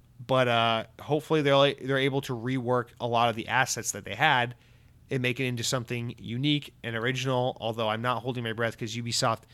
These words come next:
seems to be rather hit or miss. Far Cry six, the latest, uh, whatever that, uh, Viking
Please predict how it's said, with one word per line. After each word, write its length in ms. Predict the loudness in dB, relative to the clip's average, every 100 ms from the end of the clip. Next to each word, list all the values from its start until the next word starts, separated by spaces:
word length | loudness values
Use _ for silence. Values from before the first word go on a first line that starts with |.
| -20 _
seems 340 | -2 2 4 6
to 80 | 4
be 80 |
rather 300 | 6 8 8
hit 120 | 8 6
or 80 |
miss. 380 | 6 4 4 0 -2 -6
Far 220 | 4 6
Cry 160 | 6 4
six, 580 | 6 4 2 0 -2 -6 -8
the 80 | 0
latest, 420 | 2 2 2 4
uh, 300 | 6 8 6
whatever 320 | 4 2 4
that, 320 | 4 4 2 -6 -20 _ _ -20 -18 -2
uh, 300 | 0 0 -2
Viking 680 | 0 0 2 0 0 -4